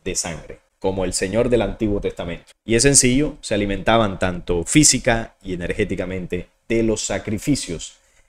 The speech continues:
a través de la ósmosis, porque no tienen un aparato digestivo para, eh, poder consumir, por ejemplo, la carne de los animales de manera sólida o una fruta.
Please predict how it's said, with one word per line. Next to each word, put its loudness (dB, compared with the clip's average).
a -2
través 2
de 4
la 4
ósmosis, 2
porque -6
no -6
tienen -2
un -4
aparato -2
digestivo 0
para, -6
eh, -4
poder 2
consumir, 0
por 0
ejemplo, 0
la -2
carne 0
de -2
los -4
animales -2
de -4
manera -6
sólida 2
o -2
una -4
fruta. -4